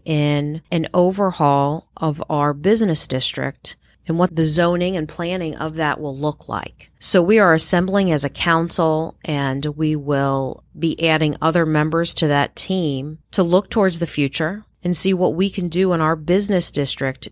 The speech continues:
to attract new business that would be valuable to our residents. One of the reasons I moved into Cheviot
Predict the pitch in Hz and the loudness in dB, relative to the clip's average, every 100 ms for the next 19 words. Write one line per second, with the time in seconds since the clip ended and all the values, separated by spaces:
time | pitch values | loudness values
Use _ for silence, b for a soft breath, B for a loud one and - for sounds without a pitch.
0 | - 175 151 - 160 143 - - 151 139 | -6 -2 -2 0 0 0 -2 -12 -10 -4
1 | 147 156 151 165 175 135 127 156 - - | -2 -2 2 2 2 -2 -4 -4 -6 -8
2 | _ - 165 160 165 147 151 151 165 165 | _ -2 2 2 2 2 4 4 4 0
3 | 160 151 - 151 147 139 135 135 131 117 | -2 -4 -4 -2 -2 0 -2 -2 -4 -6
4 | 73 - - - _ _ - 185 294 277 | -10 -10 -10 -14 _ _ -10 0 2 2
5 | 190 180 170 160 165 170 165 156 151 143 | 2 0 0 2 2 2 0 0 -2 -2
6 | - 139 151 170 | -4 -2 -2 -4